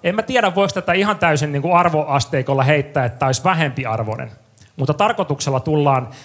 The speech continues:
mitä mä voin saada, vasta mitä mä voin antaa jälkeen, koska ärsyttää sanoa kliseitä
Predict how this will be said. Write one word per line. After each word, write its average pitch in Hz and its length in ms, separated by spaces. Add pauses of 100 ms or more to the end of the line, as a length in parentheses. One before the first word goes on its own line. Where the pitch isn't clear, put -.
(100)
mitä 156 240
mä 147 120
voin 135 200
saada, 123 380 (260)
vasta 139 280 (120)
mitä 135 320 (320)
mä 135 220
voin 123 200
antaa 127 440
jälkeen, 139 540
koska 120 360 (920)
ärsyttää 165 520
sanoa 139 280
kliseitä 139 600